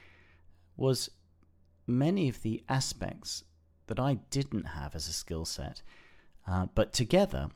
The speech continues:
was, uh, made us have quite a unique proposition for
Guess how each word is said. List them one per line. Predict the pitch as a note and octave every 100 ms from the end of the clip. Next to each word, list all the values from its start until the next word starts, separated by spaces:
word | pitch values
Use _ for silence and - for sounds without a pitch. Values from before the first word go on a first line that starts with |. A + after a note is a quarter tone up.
| - - - _
was, | - G#2+
uh, | A2 - - - - G#2
made | - A#2 B2+ A#2 A2 - - -
us | A2+ G#2 - - - -
have | A#2+ -
quite | - C#3
a | B2 A2 - - - - _ - _ _ _ - - _
unique | C3 A#2+ C3 D3+ -
proposition | - A2 A2+ C#3+ - G2+ - - _ -
for | - G2 F#2 F#2 F2+